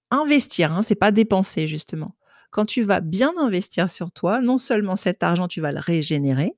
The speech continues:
dans ton métier et tu vas réussir à le faire de plus en plus facilement, avec de plus en plus de plaisir, en contribuant et en aidant les gens, en faisant du bien aux gens,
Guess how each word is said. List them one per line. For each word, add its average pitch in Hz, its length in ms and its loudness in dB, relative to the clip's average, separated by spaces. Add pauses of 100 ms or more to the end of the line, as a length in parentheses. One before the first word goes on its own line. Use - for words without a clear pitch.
(600)
dans 135 100 -4
ton - 160 -8
métier 123 460 -4
et 139 100 -4
tu - 140 -16
vas - 80 -6
réussir 151 400 -4
à 139 40 0
le 135 60 -4
faire - 320 -6 (120)
de 185 140 -2
plus 151 260 -6
en 131 80 -4
plus - 180 -8
facilement, - 600 -8 (680)
avec 196 340 2
de 165 100 -2
plus 160 180 -4
en 139 60 0
plus 143 200 -4
de 147 60 0
plaisir, 135 560 -4 (280)
en 226 140 4
contribuant 247 680 0
et 208 80 2
en 165 200 0
aidant 196 420 2
les 220 180 2
gens, 165 240 0
en 196 60 2
faisant 180 340 0
du 165 140 -4
bien 165 420 -2
aux 151 140 2
gens, 143 300 -4